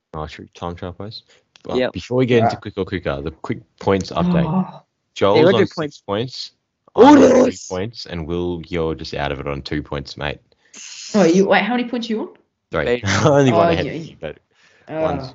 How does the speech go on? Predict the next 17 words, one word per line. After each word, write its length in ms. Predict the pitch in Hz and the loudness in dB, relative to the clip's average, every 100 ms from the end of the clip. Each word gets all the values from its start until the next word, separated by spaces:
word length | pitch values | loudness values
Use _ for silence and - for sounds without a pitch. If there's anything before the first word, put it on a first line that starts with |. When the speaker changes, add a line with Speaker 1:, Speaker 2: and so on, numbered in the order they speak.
| _ | _
Speaker 1:
one's 440 | 90 92 92 87 - | -8 -8 -8 -12 -12
close 260 | 87 78 | -14 -12
to 100 | - | -14
two, 320 | 80 - 76 76 | -14 -12 -10 -10
and 100 | 76 | -12
then 140 | 76 | -12
two's 340 | - 80 78 - | -12 -12 -12 -12
close 240 | 76 73 | -12 -12
to 100 | - | -14
three, 540 | 71 73 69 69 67 67 | -14 -12 -10 -12 -14 -16
and 180 | 64 60 _ _ _ _ | -18 -20 _ _ _ _
so 200 | - 76 | -12 -8
on. 220 | 69 67 65 _ _ _ | -8 -10 -14 _ _ _
Speaker 2:
Wait, 160 | 156 160 | -10 -4
who's 180 | 190 214 | -4 -4
on 140 | 208 | -8
six? 420 | 233 302 - _ | -10 -12 -14 _